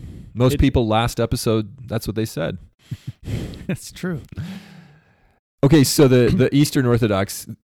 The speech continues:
Speaker 1: they have to use the Julian calendar and, uh, f-,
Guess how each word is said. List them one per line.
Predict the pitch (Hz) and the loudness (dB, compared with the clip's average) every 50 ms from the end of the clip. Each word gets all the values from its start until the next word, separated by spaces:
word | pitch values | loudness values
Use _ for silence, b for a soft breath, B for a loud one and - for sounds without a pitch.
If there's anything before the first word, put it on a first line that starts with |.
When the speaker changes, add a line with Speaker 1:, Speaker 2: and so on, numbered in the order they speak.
| _ _ _ _ | _ _ _ _
Speaker 1:
they | 110 104 120 127 127 131 131 127 127 - - _ _ _ _ _ _ _ _ _ _ _ _ _ | -2 0 2 4 4 4 4 2 0 -2 -4 _ _ _ _ _ _ _ _ _ _ _ _ _
have | 127 127 127 123 - | 2 2 2 2 2
to | - 113 | 0 0
use | 101 104 107 104 - | 0 2 0 0 0
the | - 95 | -4 -6
Julian | 82 - 110 117 120 117 107 101 95 98 | -2 0 2 2 2 2 0 0 -2 -4
calendar | - - 92 85 85 87 85 85 90 90 101 104 B B B B B B B B _ _ _ B B B B B B B B B B B B B _ _ _ _ _ _ _ _ | -6 -6 -6 -6 -4 -6 -6 -4 -4 -4 -6 -6 B B B B B B B B _ _ _ B B B B B B B B B B B B B _ _ _ _ _ _ _ _
and, | 107 107 104 101 101 98 98 95 95 - - | -2 0 0 2 0 0 0 -2 -4 -6 -4
uh, | 101 98 95 92 | -2 0 0 0
f-, | 90 - - 160 | -2 -4 -6 -8